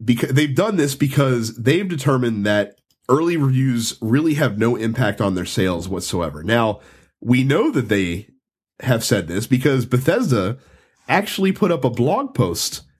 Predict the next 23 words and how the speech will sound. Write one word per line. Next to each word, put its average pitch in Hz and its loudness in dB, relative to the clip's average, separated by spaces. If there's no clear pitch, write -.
on 131 2
their 175 2
website 110 -2
talking 220 0
about 98 0
this - -2
with 135 0
anyone 160 0
who 110 0
cares 156 2
to 185 2
listen, 190 0
basically. 80 -4
This 127 4
is 131 4
a 110 2
public 202 0
post. 123 0
It's 120 -4
not 117 2
a - -6
press - -2
thing. 90 -6